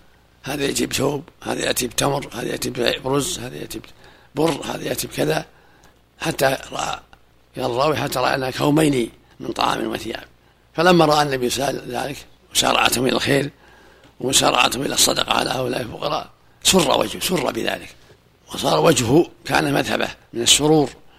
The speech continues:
واللمعان والفرح بمسارعة الأخيار إلى الصدقة. ثم قال عليه الصلاة والسلام: "من سن في الإسلام سنة حسنة"، يعني أحياها وأظهرها، "كان له من الأجر مثل أجور من تبعه،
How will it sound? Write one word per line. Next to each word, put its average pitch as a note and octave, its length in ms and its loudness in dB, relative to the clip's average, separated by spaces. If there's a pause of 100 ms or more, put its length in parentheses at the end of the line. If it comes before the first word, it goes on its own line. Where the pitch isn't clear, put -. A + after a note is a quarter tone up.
(720)
واللمعان B2+ 760 4
والفرح B2 1040 0 (1120)
بمسارعة - 580 0
الأخيار - 540 -2
إلى A#2+ 100 -6
الصدقة. - 500 -4 (540)
ثم D#3+ 200 2
قال A#2 240 0
عليه A2+ 200 0
الصلاة A#2 300 -2
والسلام: A2+ 640 -2 (420)
"من F#3 140 8
سن D#3 280 6
في A#2+ 60 -4
الإسلام C3+ 360 -4
سنة D#3 240 0
حسنة"، - 400 -8 (560)
يعني C#3 200 4
أحياها C3 400 4
وأظهرها، B2 640 0 (520)
"كان D3 220 4
له C#3+ 120 4
من C#3 100 4
الأجر F#3 260 2
مثل F3+ 240 2
أجور F3 180 2
من D3+ 140 -2
تبعه، - 360 -4